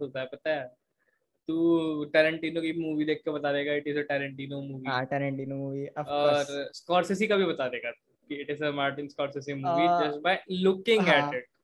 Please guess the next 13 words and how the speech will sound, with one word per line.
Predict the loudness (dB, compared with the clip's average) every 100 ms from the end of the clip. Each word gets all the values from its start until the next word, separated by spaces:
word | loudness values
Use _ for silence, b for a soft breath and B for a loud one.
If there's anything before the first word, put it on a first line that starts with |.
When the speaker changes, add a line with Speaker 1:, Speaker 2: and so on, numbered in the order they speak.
| _ -20 -20 -6
Speaker 1:
क्योंकि | -4 -4 -4
Speaker 2:
हाँ, | -2 -2 -4 -6
हाँ, | -6 -6
हाँ। | -8 -10 -16 -18 -6
Speaker 1:
वो | -4 -2
Speaker 2:
हो | 0
Speaker 1:
कि-, | 2
Speaker 2:
जाता | 0 0
है, | -2
हो | 0
जाता | -2 -4 -8
है। | -20 _ -12
Speaker 1:
हाँ, | -8 -8